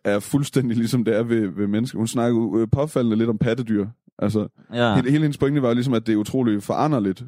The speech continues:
Speaker 1: øh, kønsbegrebet. Men, men hun gik sådan ligesom så langt væk fra, fra vores, ar-, vores gren af arter,
Speaker 2: Ja,
Speaker 1: som
Speaker 2: ja.
Speaker 1: overhovedet muligt.
Speaker 2: Det er meget sjovt, det er meget mærkeligt at skulle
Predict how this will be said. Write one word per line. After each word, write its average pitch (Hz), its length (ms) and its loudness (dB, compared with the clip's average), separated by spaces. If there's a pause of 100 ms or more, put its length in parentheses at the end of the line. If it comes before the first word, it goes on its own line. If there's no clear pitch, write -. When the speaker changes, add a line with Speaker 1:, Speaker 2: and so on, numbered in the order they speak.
(160)
Speaker 1:
øh, 98 220 0
kønsbegrebet. 98 680 -2 (420)
Men, 104 320 -2 (840)
men 110 120 -2
hun 110 120 -2
gik 110 180 -4
sådan 110 240 -4
ligesom 113 220 -2
så 117 100 -2
langt 110 320 0
væk 107 160 0
fra, 101 300 -2
fra - 180 -6
vores, 104 420 -2 (220)
ar-, 98 160 0
vores 107 420 0
gren 120 380 0
af 87 280 0
arter, 117 220 4
Speaker 2:
Ja, 113 120 4
Speaker 1:
som 101 100 4
Speaker 2:
ja. 98 100 4
Speaker 1:
overhovedet 110 260 2
muligt. 113 280 0 (720)
Speaker 2:
Det - 60 -4
er - 40 4
meget 135 240 2
sjovt, 139 280 2
det 120 80 0
er 127 40 4
meget 135 300 2
mærkeligt 139 360 -4
at 110 60 -6
skulle - 180 -20